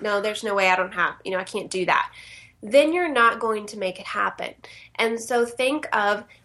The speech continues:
are you watching T V at night? Are you on Facebook at night? You know, are you doing these things that are just really wasting your time at night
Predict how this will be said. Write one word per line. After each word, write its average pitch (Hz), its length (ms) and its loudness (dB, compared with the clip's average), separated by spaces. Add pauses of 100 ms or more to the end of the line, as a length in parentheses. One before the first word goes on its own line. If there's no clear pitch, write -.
(160)
are 190 120 0
you 240 180 -6
watching 294 480 2
T 302 220 -4
V 302 180 -4
at 330 220 -2
night? - 400 -4
Are 220 100 4
you 254 280 -2
on 285 180 2
Facebook 285 520 0
at 190 120 0
night? 190 220 2
You 208 40 -6
know, 208 260 -2
are 233 160 6
you 240 280 -4
doing 311 340 -2
these 262 200 -4
things 240 340 2
that 247 80 -4
are 240 160 -2
just 285 400 2 (100)
really 240 320 4
wasting 226 640 -2
your 196 100 -2
time 196 560 4
at 196 220 -2
night 196 400 2